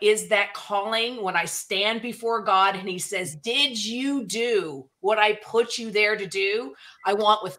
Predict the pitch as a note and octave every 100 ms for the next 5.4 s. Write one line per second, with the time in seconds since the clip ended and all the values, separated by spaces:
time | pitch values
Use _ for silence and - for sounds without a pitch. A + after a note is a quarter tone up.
0 | - B3 D4 C#4 - B3+ B3 A#3 A3 A#3
1 | B3 A3 G3+ A#3 G3 F#3 D#3 - - -
2 | B3+ C#4 A#3 - - _ _ _ _ _
3 | - A3 F#3+ - C#4 B3+ A#3+ A3 G3 E3+
4 | F3+ C#4 D4 D4+ D4 D4 D4 F#3 - C4
5 | A3 - - -